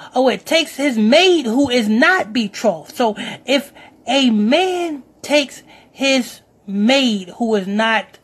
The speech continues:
have not been married, who's not married,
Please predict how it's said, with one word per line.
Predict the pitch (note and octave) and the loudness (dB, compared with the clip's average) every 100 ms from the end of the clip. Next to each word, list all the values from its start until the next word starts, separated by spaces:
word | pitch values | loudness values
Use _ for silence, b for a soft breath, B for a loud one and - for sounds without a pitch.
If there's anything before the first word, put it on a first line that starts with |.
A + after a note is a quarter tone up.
| _ b b | _ b b
have | A#3 A3 | -2 0
not | G#3 A3+ A3+ G3 - _ _ _ _ _ | 2 0 0 -6 -14 _ _ _ _ _
been | F#3+ F3+ G#3 F#3+ F#3+ | -12 -4 -2 0 2
married, | A3+ G#3 D#3 - | 2 2 -2 -12
who's | G#3 F#3+ | -10 -4
not | G#3 F3 | -2 -2
married, | G3 A3+ F#3 D#3 - | -2 0 0 -6 -16